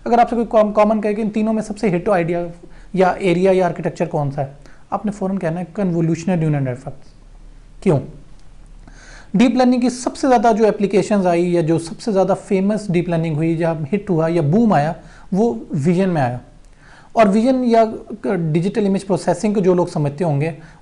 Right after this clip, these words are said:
उसमें एक बड़ा important concept होता है convolution का। अब convolution itself क्या है, ये digital image processing के course में भी मैं कई दफ़ा discuss कर चुका हूँ।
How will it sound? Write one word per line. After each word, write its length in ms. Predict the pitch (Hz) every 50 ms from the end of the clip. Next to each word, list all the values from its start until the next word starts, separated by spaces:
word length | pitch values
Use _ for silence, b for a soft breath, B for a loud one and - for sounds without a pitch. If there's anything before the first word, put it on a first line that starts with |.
| B -
उसमें 240 | - - 226 226 202
एक 140 | 147 135
बड़ा 160 | 139 196 220 226
important 460 | 208 202 190 185 180 - 190 185 -
concept 340 | 180 151 - 180 170 - 170
होता 180 | 151 147 196
है 80 | 185 185 -
convolution 600 | 175 160 156 156 151 135 135 139 - 143 135 135
का। 120 | 131 117 - - - - - b b b b b b b b
अब 140 | - 226 214
convolution 540 | - 233 220 226 226 220 208 - 247 233 233 233
itself 360 | 208 202 - - 240 220 226
क्या 160 | - 202 190 180
है, 200 | 175 185 185 185
ये 140 | 185 190 175
digital 320 | 160 165 170 - 220 196
image 160 | 190 190 190
processing 440 | - - 170 - - 175 - 196 185
के 60 | 175
course 260 | - - 175 160 170 208
में 80 | 202 190
भी 40 | 190
मैं 140 | 180 180 170
कई 140 | - 180 170
दफ़ा 200 | 165 170 165 175
discuss 320 | 151 147 - - 175 -
कर 120 | - - -
चुका 240 | 247 - 170 - 156
हूँ। 160 | 151 165